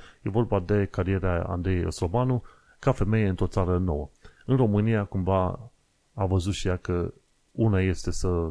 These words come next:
te dezvolți în cariere din România, am văzut la alte femei,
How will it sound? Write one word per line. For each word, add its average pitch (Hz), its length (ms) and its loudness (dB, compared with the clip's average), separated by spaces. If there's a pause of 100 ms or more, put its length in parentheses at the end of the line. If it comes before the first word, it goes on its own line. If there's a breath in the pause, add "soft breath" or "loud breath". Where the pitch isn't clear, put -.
te - 120 -2
dezvolți 87 500 -2
în 98 120 0
cariere 85 400 -2
din 85 460 -4
România, 85 440 -4
am 104 120 -4
văzut 82 280 -6
la 78 320 -8
alte 92 240 -4
femei, 87 400 -6